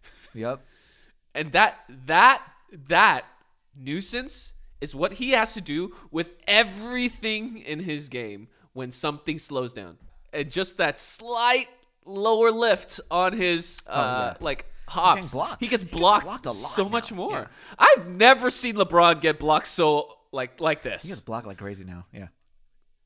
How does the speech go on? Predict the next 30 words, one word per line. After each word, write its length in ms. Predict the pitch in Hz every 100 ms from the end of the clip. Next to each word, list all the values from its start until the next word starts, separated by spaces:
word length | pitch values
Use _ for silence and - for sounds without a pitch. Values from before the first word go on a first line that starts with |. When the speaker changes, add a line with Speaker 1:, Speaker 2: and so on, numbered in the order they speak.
| _ _ _ _ _ _ _ -
Speaker 2:
He 120 | 202
used 200 | 311 466
to 80 | 330
just 160 | 185 170 _ _ _ _
rise 400 | 151 135 156 170
up 220 | 160 170 -
and 80 | 123
just 180 | 127
dunk 260 | - 127 -
it, 140 | 95 123
Giannis 260 | 123 120
style. 280 | 117 - 76
Speaker 1:
Uh, 0 |
Speaker 2:
You 40 |
Speaker 1:
it's 0 |
Speaker 2:
know 60 | 160
what 160 | 160 160
I 40 |
Speaker 1:
gonna 140 | 170 220
be 60 |
Speaker 2:
mean? 60 | -
Speaker 1:
so 200 | - 220
sad 400 | - 143 156 156
when, 160 | 135 131
like, 200 | 123 117
he 120 | 156
goes 420 | 131 135 139 147
and 320 | 135 117 123 143
literally 440 | 156 151 139 135
gets 540 | 120 120 120 - -